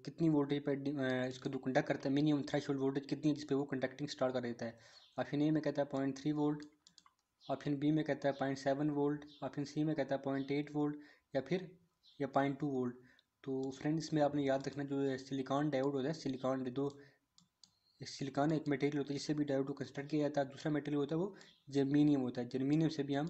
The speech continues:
उसको डा-, डायोड को बनाते हैं, लेकिन जो मोस्ट यूज़ होता है वो सिलिकॉन होता है, इसमें ज़्यादा स्टेबिलिटी होती है। तो सिलिकॉन जो होता है basically इसमें जो थ्रेशोल्ड वोल्टेज हमें डायोड की जो मिलती है पॉइंट सेवन वोल्ट के ऊपर वो कंडक्टिंग स्टार्ट कर देता है।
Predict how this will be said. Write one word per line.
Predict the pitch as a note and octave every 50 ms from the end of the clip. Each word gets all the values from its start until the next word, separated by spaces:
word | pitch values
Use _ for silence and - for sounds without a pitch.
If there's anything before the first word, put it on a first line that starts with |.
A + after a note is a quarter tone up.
| - - - - - - - _ _ -
उसको | - - F#3+ G3 F#3+ - C3+
डा-, | B2+ B2+ C#3 C#3 C3 B2+ B2+ B2+ B2 B2+ C3+ C3 - C3+ B2+
डायोड | B2 B2+ C3 C3+ C3+ C3+
को | - F3 F#3 - - - _ _ _ _ _ B2+
बनाते | B2+ B2+ B2+ B2 - C3
हैं, | B2+
लेकिन | C3+ C3 - D3 C#3
जो | C#3 C3+
मोस्ट | C3+ C#3 E3 D#3+ - - - - -
यूज़ | C#3 D3 D3+
होता | C#3+ - - C3+
है | C3+
वो | D3+ F#3 - - - - -
सिलिकॉन | - - C#3 C3 C3 - C3+ C#3 C#3+ C3+
होता | B2+ A#2+ - A#2+
है, | A#2 - - _ _ _ _ - _ -
इसमें | - - C#3 C3+
ज़्यादा | C#3 C#3 C#3+
स्टेबिलिटी | C3+ - - C#3 C3+ C3+ C3+ C3+ C#3
होती | C3 B2+ B2 - C3
है। | C3 B2+ - - - - _ - -
तो | C3 C3
सिलिकॉन | B2 - - C#3 C3 C3+ C#3 D3 D3+ D3+
जो | D3+
होता | C#3+ C#3+ D3
है | C#3
basically | C#3 C3+ C3 C#3 C#3+ D3 D#3 D#3
इसमें | D3+ - D3 C#3+ C#3
जो | C3+ C3+ C3 B2+ - -
थ्रेशोल्ड | F#3 F#3+ - D#3 C#3+ C3+
वोल्टेज | C3+ C3+ C#3 D3 C#3+
हमें | C3 C3+ C3+ B2+ C3
डायोड | B2+ B2+ C3 C#3 C3+ C3+
की | C3+
जो | C3+
मिलती | B2+ C3 B2+ B2+ C#3+ D3+
है | E3 D#3 - - - _ _ -
पॉइंट | C3+ D3+ D#3
सेवन | D#3 - C#3+ C#3 D3+ D3+
वोल्ट | C#3+ C#3 C#3 C3+ -
के | C3+
ऊपर | C3 C3+ C#3+
वो | C#3+ D#3+ D#3+
कंडक्टिंग | - C#3+ C3 C3+ B2+ - D3 D3+ -
स्टार्ट | - - C3+ C3 C3
कर | C3 B2+
देता | B2 A#2 A2+ - A#2
है। | A2+